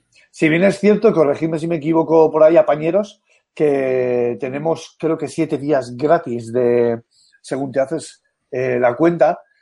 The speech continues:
tenemos, y lo vinculas, te, ah, tenemos siete días para probarlo. ¿Y qué es lo que podemos probar?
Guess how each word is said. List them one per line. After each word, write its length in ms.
tenemos, 520
y 120
lo 160
vinculas, 500
te, 200
ah, 180
tenemos 280
siete 160
días 180
para 240
probarlo. 420
¿Y 80
qué 100
es 40
lo 80
que 80
podemos 240
probar? 400